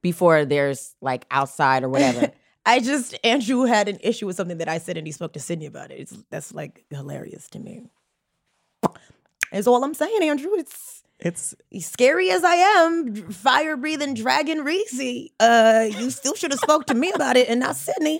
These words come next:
Speaker 3: I
Speaker 1: And
Speaker 3: realize
Speaker 1: that's,
Speaker 3: that
Speaker 2: the,
Speaker 3: now.
Speaker 2: the nice one.
Speaker 1: Yeah, no, no, no. And that's exactly, that's how I felt when she spoke to you and not me. So it's that, it's, that's exactly how.
Speaker 2: But then
Speaker 1: The
Speaker 2: she did speak to you, you know.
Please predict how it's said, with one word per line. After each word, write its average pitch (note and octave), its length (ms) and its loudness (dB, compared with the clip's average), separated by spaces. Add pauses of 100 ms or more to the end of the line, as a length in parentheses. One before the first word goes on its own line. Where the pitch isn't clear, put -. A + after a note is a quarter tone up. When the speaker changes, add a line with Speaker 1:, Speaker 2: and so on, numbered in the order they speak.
(120)
Speaker 3:
I C#4 160 4
Speaker 1:
And C#4 120 6
Speaker 3:
realize - 220 4
Speaker 1:
that's, - 300 2
Speaker 3:
that - 120 4
Speaker 2:
the, D#4+ 80 8
Speaker 3:
now. - 280 4
Speaker 2:
the D#4+ 80 6
nice F4 340 2
one. A3+ 300 0
Speaker 1:
Yeah, C4 260 2
no, B3+ 180 4
no, D#4 80 2
no. A3+ 160 6
And A3 220 2
that's A#3 200 4
exactly, G#3 760 -2
that's G3 180 2
how G#3 200 0
I F3 80 2
felt D#3 380 0 (440)
when E3+ 540 0 (800)
she A#3 240 -4
spoke F#3 300 0
to G#3 100 -6
you F#3 420 -2
and E3 140 -2
not D#3+ 180 0
me. - 360 -12
So E3+ 160 -4
it's E3 180 -4 (380)
that, E3 320 -2
it's, D#3+ 240 -10
that's E3+ 300 -2
exactly D3+ 440 -4
how. A#2+ 460 -4 (800)
Speaker 2:
But E3 140 -6
then E3 140 -4
Speaker 1:
The E3 80 -4
Speaker 2:
she D3+ 80 -6
did D3+ 200 -10
speak - 200 -18
to - 100 -18
you, D#3 260 -18 (300)
you D3 120 -12
know. - 220 -20